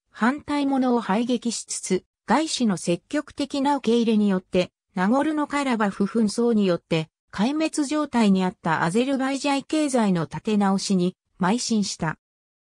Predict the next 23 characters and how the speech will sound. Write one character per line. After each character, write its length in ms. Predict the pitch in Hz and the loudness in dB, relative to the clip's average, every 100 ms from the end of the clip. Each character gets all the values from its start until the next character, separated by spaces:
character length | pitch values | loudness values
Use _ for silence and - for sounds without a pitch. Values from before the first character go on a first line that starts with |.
| _ | _
千 260 | - 302 302 | -4 -2 -2
九 240 | 277 277 | -2 -2
百 300 | 240 208 165 | -2 -4 -6
九 260 | - 285 226 | -2 -2 2
十 220 | 190 160 | 0 0
三 320 | 185 202 208 | 0 0 2
年 240 | 208 202 | 2 0
十 240 | 180 180 247 | 0 0 2
月 260 | 254 - | 0 -4
と 140 | - 208 | -6 -4
千 240 | 220 185 | 0 0
九 240 | - 247 240 | 0 -4 -2
百 320 | 208 185 147 | -2 -4 -4
九 280 | - 277 233 | -2 0 2
十 220 | 185 170 | 2 0
八 340 | - 151 269 | -2 -6 -2
年 220 | 285 226 | 2 2
十 260 | 170 175 277 | 2 2 2
月 300 | 269 - 240 | -2 -2 0
の 100 | 233 | 2
二 160 | 214 214 | 2 2
度 120 | 185 | 2
の 200 | 175 | 2